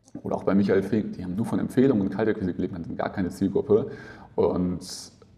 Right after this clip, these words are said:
nachdem wir zusammengearbeitet haben oder durch unsere Zusammenarbeit ist eine klare Zielgruppe entstanden,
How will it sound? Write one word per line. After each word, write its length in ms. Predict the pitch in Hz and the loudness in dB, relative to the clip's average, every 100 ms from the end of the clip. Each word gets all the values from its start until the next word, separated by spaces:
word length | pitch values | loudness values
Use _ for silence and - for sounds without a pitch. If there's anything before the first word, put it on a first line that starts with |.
| _ - - | _ -12 -2
nachdem 640 | 90 - 95 117 127 - | -2 2 4 6 6 4
wir 100 | 101 | 0
zusammengearbeitet 540 | - 101 101 101 98 101 | 0 0 2 2 0 -2
haben 180 | 90 | -2
oder 120 | 87 85 | 0 2
durch 200 | 117 - | 0 0
unsere 220 | 98 95 | -2 -2
Zusammenarbeit 380 | 92 92 92 95 | -2 0 0 -2
ist 100 | - | -8
eine 80 | |
klare 300 | - - 98 | -4 -4 -2
Zielgruppe 300 | - 107 98 | 0 0 2
entstanden, 760 | 92 - 104 123 127 131 - | -2 0 4 6 8 6 4